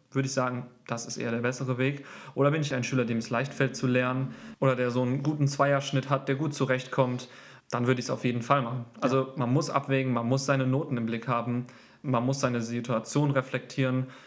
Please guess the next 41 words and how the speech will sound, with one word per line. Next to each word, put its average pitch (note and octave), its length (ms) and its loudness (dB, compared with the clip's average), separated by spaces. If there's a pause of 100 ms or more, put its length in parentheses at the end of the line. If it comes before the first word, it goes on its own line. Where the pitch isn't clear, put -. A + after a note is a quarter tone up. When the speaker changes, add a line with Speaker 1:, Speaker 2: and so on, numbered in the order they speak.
(220)
Speaker 1:
und A#2+ 520 -2 (120)
dadurch A#2+ 420 -2
auch C3 80 -4
die B2+ 100 -4
richtige A#2 340 -6
Entscheidung A#2 440 -6
treffen. - 420 -10 (1300)
Speaker 2:
Ja. B2 160 -4 (200)
Ja, B2 140 4
so A2+ 120 -4
war's A2+ 200 2
ja A#2 80 2
auch A#2 80 -2
bei C3+ 100 2
uns B2+ 220 2
quasi, A#2 320 -4
ne? B2 240 0 (100)
Speaker 1:
Genau. A#2 360 0
Speaker 2:
Also A2+ 380 2 (480)
ich - 80 -12
würd A#2 100 4
jetzt A2 100 -2
sagen, A2 160 0
keiner A#2+ 260 2
von B2 160 0
uns A#2 180 0
beiden A#2 300 2
ist A#2+ 140 -2
ein A#2 80 0
schlechter C3 380 2
Schüler. C#3 480 2
Wir A#2 80 0
beide A#2 280 2
haben A#2 280 2
unser A2+ 240 2
Abi A2+ 160 2
mit A2+ 180 2
einem A2+ 320 2
guten C3 240 0
Zweierschnitt C#3+ 560 2
gemacht. C#3 460 2